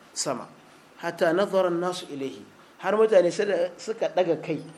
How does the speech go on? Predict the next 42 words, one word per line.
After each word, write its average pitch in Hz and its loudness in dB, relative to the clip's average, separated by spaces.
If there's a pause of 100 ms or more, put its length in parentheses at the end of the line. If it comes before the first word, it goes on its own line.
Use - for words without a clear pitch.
(200)
suka 190 0
ga 170 2
manzon 160 2
Allah 170 0
sallallahu 151 -2
ta'ala 131 -2
alaihi 139 -4
wasallama 151 -4
sosai 190 -8
da 151 -8
sosai. 104 -18 (800)
Fa 123 -12
shariba 120 -6
sai 110 -10
sha. 101 -12 (1400)
Fa 123 -14
shariba 135 -4 (600)
sai 104 -14
sha. - -10
Shi 143 -8
sai 147 0
Imam 156 0
Bukhari 143 -2
ya 151 0
kawo 151 -2
hadisin 143 -6 (400)
babu 160 4
man 143 -2
shariba 160 0
li 147 0
yarahu 143 0
an-nas. 127 -8 (720)
Babu 151 -2
wanda 151 -2
ya 139 -4
sha 180 -2 (380)
domin 139 -2
ma 160 0
mutane 151 -2
su 139 -10
gan 117 -14
shi. - -8